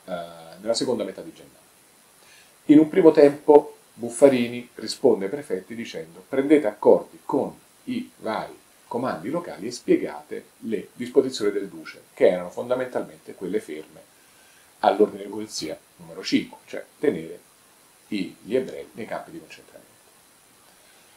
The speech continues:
Alcuni, quindi prefetti, resistono in un primo tempo a queste richieste. E resistono perché? Perché è arrivato un ordine dall'alto e perché molto probabilmente vogliono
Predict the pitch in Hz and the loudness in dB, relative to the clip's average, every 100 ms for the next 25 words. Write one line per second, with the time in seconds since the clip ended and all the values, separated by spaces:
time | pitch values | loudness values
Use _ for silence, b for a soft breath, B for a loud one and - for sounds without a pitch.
0 | _ _ _ _ _ _ _ _ _ _ | _ _ _ _ _ _ _ _ _ _
1 | _ _ _ _ _ _ _ _ _ _ | _ _ _ _ _ _ _ _ _ _
2 | _ _ _ _ _ _ - 107 - 160 | _ _ _ _ _ _ 0 0 6 10
3 | 127 - - - _ _ _ - 104 82 | 10 10 -4 -20 _ _ _ -4 -4 -4
4 | 78 - 123 135 73 - _ 120 120 - | -10 -10 -8 -8 -10 -12 _ -10 -10 -14
5 | - - 101 - 151 - 85 78 - - | -16 -6 -2 2 2 0 -2 -4 -8 -18
6 | 85 - 92 87 76 71 _ - - - | -20 -12 -12 -12 -14 -16 _ -20 -14 -14
7 | - - - - - - - _ _ 131 | -12 -16 -18 -20 -20 -20 -20 _ _ 0
8 | 156 - 110 - 107 98 - 104 85 - | 0 0 -4 -2 -2 -4 -8 -20 -20 -12
9 | 101 107 92 85 90 82 82 98 107 95 | -8 -4 -4 -6 -20 -20 -20 -18 -14 -12
10 | - - - - - 156 - 160 - - | -14 -16 -18 -18 -8 -8 -8 -18 -18 -18
11 | 123 117 - 117 143 90 - 104 95 80 | -14 -14 -8 -8 -6 -8 -4 -4 -4 -14
12 | 85 85 | -18 -20